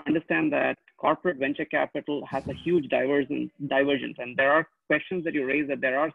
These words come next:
some corporations who have invest still in ventures and are looking for information rights and looking at us. I, I, I completely understand that founders need to be extremely, uh, careful. And therefore, I, what I think founders should do is also do diligence on the company.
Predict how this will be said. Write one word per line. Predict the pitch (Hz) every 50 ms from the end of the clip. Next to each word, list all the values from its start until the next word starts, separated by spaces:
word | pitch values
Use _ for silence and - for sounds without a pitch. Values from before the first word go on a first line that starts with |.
| - 151
some | 143 143 147 151 143 - _ _ _ _ _ _ _ _ _ _
corporations | - 139 135 - - 151 151 147 - 165 156 151 - 151
who | 147 143 143 139 123 131
have | 135 139 139 143 147 - -
invest | 143 143 147 156 160 151 - _ _ _ _ _ _ _
still | - 170 160 156
in | 151 139
ventures | 131 139 139 147 147 - 156 151 143 147
and | 143 139 139
are | 135 135
looking | 139 - - 151 139
for | - 139 135
information | 135 - 143 139 135 131 - 143 127 135
rights | 131 131 131 127 - 131
and | 123 123
looking | 123 127 - 147 139
at | 131 117
us. | 123 120 - - _ _ -
I, | 135 139 139 143 147 143 131 - 139 147
I, | 147 147 147
I | - - -
completely | - - 185 180 165 175 151 139
understand | 151 156 - - 160 156 143
that | 135 - -
founders | - 131 139 151 151 156 156 147 -
need | 147 135 -
to | -
be | 139 131 -
extremely, | - _ - 147 147 151 151 151 151 147 139 - _ _ _ _ _ _ _ _ _ -
uh, | - 127 123 -
careful. | - 139 127 - - 123
And | 123 123 131 131
therefore, | 160 180 175 - 226 180 135 - - - _ _ _ _ _ _ _ _ -
I, | 135 143 - _ _ _
what | 143 151 175 180
I | 156 151 175 175 -
think | - 185 185 180 - _ _ - - _
founders | 151 156 170 175 175 160 -
should | - 156 131 117
do | 147 170 180 180 165 156
is | 147 - _ _ - - _
also | - 143 156 156 - 185
do | 156 160 170 160
diligence | 143 139 139 139 160 147 - 156 147 139 -
on | 131 127
the | 143 -
company. | - 127 123 120 - 127 - 139 -